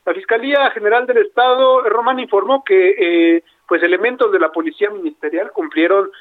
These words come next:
con la orden de aprehensión por su presunta participación en la comisión del delito del homicidio doloso calificado. La dependencia veracruzana también indicó que se respetan los derechos humanos del detenido y el debido proceso.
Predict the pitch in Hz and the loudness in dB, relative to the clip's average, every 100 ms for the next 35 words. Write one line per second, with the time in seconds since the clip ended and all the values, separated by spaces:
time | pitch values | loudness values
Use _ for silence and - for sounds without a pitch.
0 | _ - 143 143 160 196 214 170 147 - | _ -8 -4 0 2 2 0 -2 -4 -6
1 | 147 143 - 226 294 196 - - 151 143 | -12 -12 -4 -4 -2 -6 -8 -8 -8 -6
2 | 185 185 185 175 147 - _ - 143 - | -8 -4 -4 -2 -8 -8 _ -8 -8 -2
3 | 185 196 - _ 160 151 147 147 139 170 | -2 -2 -12 _ -6 -4 -4 -6 -6 -4
4 | 175 175 151 147 165 - 175 156 147 139 | 0 0 0 0 -2 2 2 4 2 2
5 | 139 143 143 170 170 151 160 165 180 165 | -2 -4 -8 -2 0 2 0 -2 -2 -2
6 | 170 196 240 247 240 - _ _ 165 143 | -4 -4 -2 2 0 -2 _ _ -4 -4
7 | 143 156 170 180 196 160 143 - 143 190 | -2 -2 -2 0 0 0 -2 -6 -4 -2
8 | 220 196 156 151 160 226 226 160 147 185 | -2 -2 -2 -2 0 0 -2 -8 -4 0
9 | 226 554 _ _ - - 143 147 - 185 | 2 0 _ _ -14 -6 -4 -4 -4 -2
10 | 185 160 143 151 170 180 180 147 160 185 | 0 0 0 0 0 -4 -8 -4 -2 -2
11 | 170 156 160 190 202 240 247 254 - _ | -2 -2 -2 -2 -4 -2 0 0 -4 _
12 | - 170 156 156 190 202 175 147 143 196 | -2 -2 0 -2 0 -2 0 -4 0 0
13 | 196 220 226 | 2 2 0